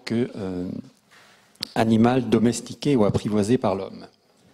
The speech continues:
Donc cette rapide présentation, euh, sera en trois points. D'abord, les, quel est le panorama des félins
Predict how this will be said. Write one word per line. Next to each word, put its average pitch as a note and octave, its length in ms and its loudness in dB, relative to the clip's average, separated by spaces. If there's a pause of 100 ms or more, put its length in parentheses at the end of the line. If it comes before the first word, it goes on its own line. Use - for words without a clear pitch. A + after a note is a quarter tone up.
(440)
Donc A2+ 140 4
cette - 300 -2
rapide B2+ 380 0
présentation, A2 1040 0
euh, F#2+ 80 -6
sera G#2 380 -4
en F#2 180 -4
trois - 300 -10
points. A#2+ 400 -2 (100)
D'abord, G2+ 420 -2
les, F2+ 220 -10 (580)
quel A2 180 -4
est A#2 100 2
le G2+ 220 0 (320)
panorama A2+ 540 4
des G2+ 180 -2
félins B2 600 2